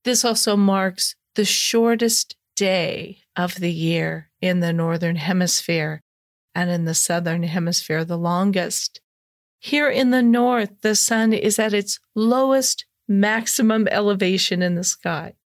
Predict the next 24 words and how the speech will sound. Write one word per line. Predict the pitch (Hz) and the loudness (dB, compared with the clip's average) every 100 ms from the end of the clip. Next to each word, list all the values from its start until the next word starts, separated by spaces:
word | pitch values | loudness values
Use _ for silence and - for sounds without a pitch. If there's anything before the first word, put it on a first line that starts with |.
| _ _ _ _ _ _ | _ _ _ _ _ _
In | - 226 | 0 2
other | 226 220 208 | 2 0 0
words, | 208 202 180 - _ _ | 2 0 -2 -10 _ _
the | - | -6
point | 226 - 302 311 311 320 - - - | -6 -6 -2 0 0 -2 -6 -14 -4
that | 247 | -2
it | 247 220 | 0 -2
will | 208 214 | 0 -2
reach | 202 196 220 208 - - - _ _ | -2 -2 0 -2 -6 -8 -8 _ _
in | 214 214 214 196 - | -2 0 0 -2 -4
the | 214 214 | 0 4
midday | 214 214 190 196 185 | 4 2 0 0 0
sky | - - 185 175 175 - | -2 -2 -2 -2 -4 -4
is | 190 190 190 - | -2 0 -2 -2
the | 208 | 0
lowest | 202 185 196 196 180 180 - - | 0 2 2 2 0 -2 -6 -2
that | 180 | 0
it | 170 - | 0 -4
will | 170 165 | -6 -4
be | 185 180 151 170 _ _ - | -2 -2 -4 -12 _ _ -4
during | 175 175 170 160 | -2 -2 -4 -6
the | 165 | -10
year. | 170 175 151 147 - _ _ _ _ _ _ _ | -6 -6 -6 -8 -14 _ _ _ _ _ _ _
And | - 233 226 | -4 -4 -4